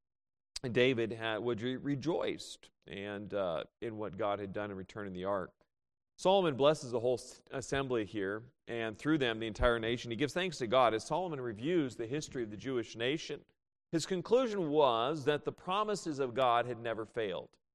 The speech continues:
You remember that God had given to, uh, Moses that he would give the nation rest, and he did. Uh, God had, uh, talked about,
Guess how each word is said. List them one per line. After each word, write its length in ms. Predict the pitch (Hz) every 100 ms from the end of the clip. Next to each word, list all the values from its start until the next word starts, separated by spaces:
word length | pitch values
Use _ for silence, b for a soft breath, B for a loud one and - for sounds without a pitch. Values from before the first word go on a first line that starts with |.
| _ _ _ _
You 160 | 123 131
remember 480 | 147 160 220 151 135
that 180 | 131 110
God 280 | 131 156
had 160 | 143 120
given 340 | 147 147 139
to, 480 | 131 143 139 131 123 - _
uh, 200 | 135 123
Moses 680 | 139 147 185 220 123 107 135
that 140 | 143
he 140 | 131 151
would 140 | 143
give 160 | 143 139
the 80 | 135
nation 360 | 139 - 151
rest, 420 | 143 185 98 -
and 100 | 123
he 100 | 139
did. 380 | 156 170 - - - _ _ -
Uh, 120 | 156
God 380 | 135 151 165 170
had, 260 | 147 147 127 104 -
uh, 180 | 131 107
talked 420 | 147 156 165 -
about, 340 | 139 135 -